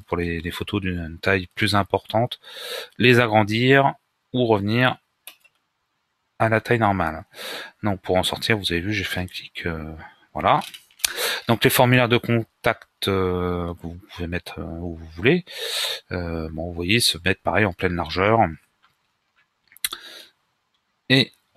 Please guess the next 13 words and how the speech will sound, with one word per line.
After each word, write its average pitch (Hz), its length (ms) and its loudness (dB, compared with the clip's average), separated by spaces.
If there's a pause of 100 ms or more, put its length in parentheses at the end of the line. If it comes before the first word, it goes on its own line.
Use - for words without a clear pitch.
(240)
enfin, 104 520 2 (260)
donc 98 200 -6
la 95 80 0
page - 200 -2
contact, - 680 -4
bah, 80 120 -6
vous 80 160 -4
allez, 78 400 -10 (140)
<laughs> - 160 -6
ça - 180 -6 (160)
va 98 80 -6
être - 220 -10
pas, 82 160 -2